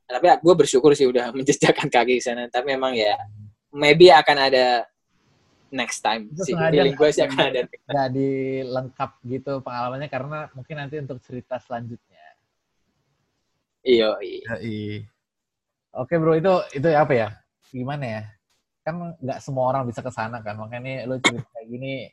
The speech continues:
Speaker 2: kayaknya seru banget nih. Membayangkannya aja buat seorang Gunners tuh pasti ngebayangin bisa ke tempat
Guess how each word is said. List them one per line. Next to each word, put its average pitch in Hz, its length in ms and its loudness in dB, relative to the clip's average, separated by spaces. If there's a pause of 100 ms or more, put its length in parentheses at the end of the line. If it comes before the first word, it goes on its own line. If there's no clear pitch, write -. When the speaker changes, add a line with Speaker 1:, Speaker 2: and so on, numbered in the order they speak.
Speaker 2:
kayaknya 123 220 -10
seru 120 200 -6
banget 113 260 -6
nih. 123 120 -12
Membayangkannya 147 640 0
aja 156 240 0 (280)
buat 160 220 4
seorang 156 360 0
Gunners 139 320 -4
tuh 208 120 -10
pasti 170 360 -12 (520)
ngebayangin 139 680 -6 (320)
bisa 139 440 -14 (440)
ke 151 160 -12 (360)
tempat 156 480 -18